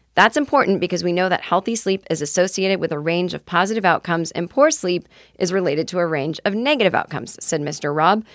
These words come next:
According to the survey conducted online and by phone in February and March, twenty-six percent of pa-, parents said they used a mobile device, such as a smartphone or tablet, within five minutes of going to sleep. The same shared acknowledged,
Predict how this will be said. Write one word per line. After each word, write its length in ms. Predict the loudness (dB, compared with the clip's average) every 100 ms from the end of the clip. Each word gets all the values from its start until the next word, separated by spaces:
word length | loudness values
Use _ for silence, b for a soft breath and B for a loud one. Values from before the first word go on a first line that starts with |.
| b b -8
According 400 | 0 4 4 4
to 60 |
the 100 | -2
survey 540 | 0 0 2 2 0 -4 _ _
conducted 400 | 0 2 2 2
online 500 | 4 4 4 2 2
and 180 | 0 0
by 160 | 0 0
phone 360 | 0 -2 -2
in 140 | -4 -6
February 480 | -2 -2 0 0
and 100 | 2
March, 300 | 0 -2 -4 b b b -10
twenty-six 580 | 0 2 2 2 -2
percent 300 | -2 -2 0
of 100 | 0
pa-, 160 | -2 -6 -4
parents 460 | -4 -2 -2 -4 -10 b b
said 340 | 2 4 6
they 120 | 4
used 340 | 2 2 0 0
a 40 |
mobile 320 | 2 2 2 2
device, 460 | 0 0 -2 -4 -10
such 240 | -4 -4
as 100 | -2
a 40 | -6
smartphone 560 | 0 2 2 0 0
or 60 | -2
tablet, 500 | 0 -2 0 -4 -4 b -6
within 280 | 0 0
five 420 | -2 0 4 6 4
minutes 260 | 0 0
of 80 | -2
going 220 | 0 0
to 40 | -2
sleep. 300 | -4 -4 -10 b b b
The 80 | -4
same 440 | 0 4 4 4 0
shared 480 | -4 2 6 6 4 -2
acknowledged, 600 | -2 2 4 2 -2 -8